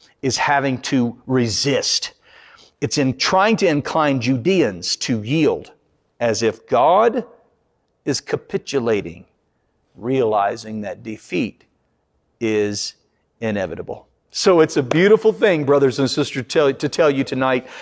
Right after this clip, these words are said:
that Hezekiah's response to that challenge was powerful. He said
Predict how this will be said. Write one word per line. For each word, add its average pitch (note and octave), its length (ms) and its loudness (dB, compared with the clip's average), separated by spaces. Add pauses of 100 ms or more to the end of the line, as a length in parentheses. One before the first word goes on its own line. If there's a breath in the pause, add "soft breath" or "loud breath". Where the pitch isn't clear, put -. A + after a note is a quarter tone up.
(200 loud breath)
that A#2+ 160 2
Hezekiah's D#3 840 4
response B2+ 640 -2
to B2 120 -2
that A#2 240 0
challenge G2+ 600 -2 (260 loud breath)
was B2+ 300 2 (220)
powerful. G#2 580 -2 (280 loud breath)
He D#3+ 200 0
said C#3 580 2